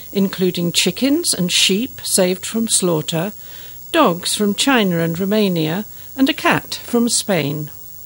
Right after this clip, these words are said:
Mister Peterson said offering guest accommodation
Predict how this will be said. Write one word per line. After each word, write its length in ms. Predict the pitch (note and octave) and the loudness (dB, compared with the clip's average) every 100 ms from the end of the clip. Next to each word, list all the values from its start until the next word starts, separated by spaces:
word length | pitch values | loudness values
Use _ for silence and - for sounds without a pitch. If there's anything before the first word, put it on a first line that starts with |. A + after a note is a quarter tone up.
| - - - - - - - | -20 -20 -20 -20 -20 -20 0
Mister 340 | C4+ F4 - | 2 2 -2
Peterson 600 | - A#3 F#3+ F3+ - D3 | -2 -2 0 0 0 2
said 220 | F#3 G3+ | 2 2
offering 400 | G#3+ B3+ D#4 C#4 | 0 0 2 2
guest 340 | A3 A3 A#3+ - | 2 0 0 -4
accommodation 880 | - G3+ F#3 G#3+ B3 C#4 - C3+ | -4 -2 -2 0 0 -2 -4 -4